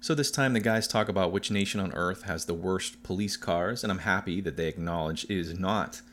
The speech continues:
the Americans. The Crown Vics that, that have been used here have been very good police cars the last two, three decades.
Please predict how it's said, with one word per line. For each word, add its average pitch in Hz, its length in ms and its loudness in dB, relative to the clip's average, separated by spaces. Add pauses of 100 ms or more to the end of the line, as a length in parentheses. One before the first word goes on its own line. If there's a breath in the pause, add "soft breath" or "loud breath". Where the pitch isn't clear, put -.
(180 loud breath)
the 82 120 -2
Americans. 69 600 -4 (480 loud breath)
The 107 60 -6
Crown 113 320 0
Vics 92 300 0
that, - 180 -2 (200)
that 85 80 -4
have 82 120 -8
been 82 140 0
used 82 220 -4
here 82 460 0 (100)
have 90 160 -14
been 82 240 -4
very 85 220 0
good 90 200 -4
police 85 240 -4
cars 76 340 -2
the 82 80 -4
last 82 380 -4 (300)
two, 110 420 0 (680)
three 110 340 -2
decades. - 540 -4